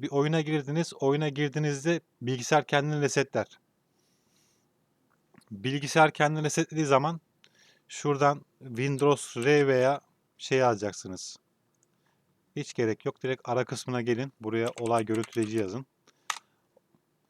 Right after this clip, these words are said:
Burada Windows sizin aldığınız günlük hataları, mataları her ne var ne yok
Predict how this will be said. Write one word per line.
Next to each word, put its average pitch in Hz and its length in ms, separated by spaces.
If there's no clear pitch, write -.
Burada 156 440
Windows 151 520
sizin 143 320
aldığınız 135 520
günlük 131 380
hataları, 131 580
mataları 123 480
her 135 160
ne 131 220
var 120 220
ne 120 40
yok - 300